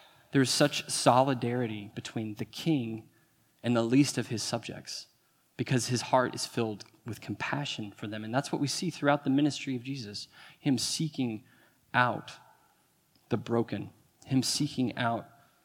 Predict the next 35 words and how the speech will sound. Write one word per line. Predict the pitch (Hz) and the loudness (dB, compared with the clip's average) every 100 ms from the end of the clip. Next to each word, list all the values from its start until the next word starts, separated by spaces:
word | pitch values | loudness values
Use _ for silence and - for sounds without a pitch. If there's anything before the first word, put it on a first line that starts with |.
| _ _ - | _ _ -10
uh, | 107 101 | -8 -6
the | 117 | -6
despondent, | 107 - - 123 120 104 - | -4 -4 -2 0 2 0 -6
the | |
marginalized, | 107 113 117 117 101 95 95 - - _ - | -6 -6 -6 -8 -8 -10 -10 -14 -18 _ -8
and | 117 110 | -4 2
bringing | 131 123 | 4 4
them | 110 | 2
healing, | - - 147 113 107 | 0 2 2 2 0
bringing | 131 131 | 0 2
them | 113 107 | 0 -4
life, | 117 139 123 - | 0 2 0 -2
bringing | 131 123 | -4 -2
them | 110 | -4
hope, | 107 - 151 - | -6 -2 -2 -2
bringing | 127 120 117 | -4 -4 -4
them | 110 107 - - - | -8 -10 -16 -20 -14
joy. | 117 127 117 98 - _ - _ _ _ | -4 -2 -2 -4 -12 _ -20 _ _ _
So | - | 2
this | 139 139 - - - _ | 6 6 4 -6 -20 _
judge, | - 139 135 127 - - - | 4 8 8 6 -2 -6 -2
who | 123 | 0
is | 117 | 2
also | 123 - 107 | 2 0 -6
king, | - 147 139 131 | -4 0 2 2
who | 117 | 0
is | 107 | 2
also | 123 131 - 113 | 4 4 2 -4
human, | - 151 143 135 127 - - _ _ _ _ _ _ _ _ _ _ _ _ _ _ _ _ - | -2 2 4 4 0 -8 -20 _ _ _ _ _ _ _ _ _ _ _ _ _ _ _ _ -4
has | - 120 113 - | 2 4 2 0
absolute | 135 143 - 139 110 | 0 0 0 0 0
solidarity | - 117 117 113 110 104 - 117 113 110 | 2 2 0 -2 -4 -8 -6 -4 -4 -6
with, | 107 107 | -8 -6
self-identification | - 139 143 139 123 123 - - 131 127 113 | 4 4 6 4 4 -2 -4 -2 0 0 -2
with | 110 | -6